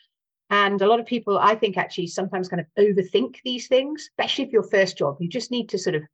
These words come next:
go get a job. <laughs> And that, through that process, you will then learn what you enjoy, what you don't enjoy. All these words will suddenly start to have meaning and context and make sense to you. All these job titles will suddenly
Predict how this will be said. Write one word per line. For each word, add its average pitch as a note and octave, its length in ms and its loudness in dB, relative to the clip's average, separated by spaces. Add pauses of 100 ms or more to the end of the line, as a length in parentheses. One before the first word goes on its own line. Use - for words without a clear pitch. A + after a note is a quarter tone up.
go F#3 140 4
get E3+ 160 2
a D3+ 40 -2
job. D#3+ 260 -2 (180)
<laughs> - 80 -4 (720)
And G3+ 260 2 (280)
that, A#3 320 0 (240)
through B3+ 240 0
that A#3+ 240 2 (120)
process, G3+ 560 -2
you G3+ 180 -6
will G3+ 180 -2 (100)
then G3+ 400 -2
learn G#3+ 680 -2 (440)
what F3 320 -2
you F3 100 -6
enjoy, D3+ 560 0
what F3 240 -2
you E3+ 60 -6
don't D#3+ 180 -2
enjoy. D3 300 -6
All G#3+ 180 2
these G#3 200 -2 (140)
words F#3 720 2 (220)
will F#3 140 -2
suddenly F#3 340 -4
start F3+ 380 -4
to E3+ 180 -6
have E3+ 200 -6
meaning F#3 360 0
and D#3 100 -14
context - 500 -6
and F3+ 80 -4
make F3 200 -4
sense A3 440 -4
to D#3+ 120 -10
you. C#3 120 -8
All D3+ 80 -8
these D#3+ 140 -10
job G3+ 320 0
titles D#3 400 -6
will D3+ 80 -8
suddenly D3+ 460 -8